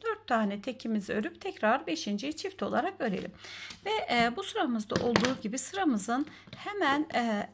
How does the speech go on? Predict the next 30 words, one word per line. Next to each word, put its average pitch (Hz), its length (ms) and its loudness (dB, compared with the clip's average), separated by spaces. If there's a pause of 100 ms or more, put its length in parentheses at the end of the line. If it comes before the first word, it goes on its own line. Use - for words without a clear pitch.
en 415 220 2
sonuna 226 520 0
ya 254 180 -4
da 277 80 -2
sondan 247 640 0
bir 359 260 2
öncesine 208 580 0
çift - 340 -8
örmemiz 202 480 0
gerekirse 220 540 -2
kesinlikle 233 680 -4
örmüyoruz. 269 640 2 (360)
Tek 427 220 -6
olarak 269 380 2
örüyoruz. 214 440 0
Bakın 277 340 -2
çiftimi 262 420 -6
ördüm. 220 420 0
Bir, 330 160 0
iki, - 320 -6
üç, - 220 -6
sonun - 720 -2 (100)
çift - 280 -6
olarak 202 360 0
örmem 196 360 2
gerekiyordu. 269 600 -2 (100)
Örmedim. 220 440 2 (440)
Bu - 160 4
en 403 200 0
sona 277 420 0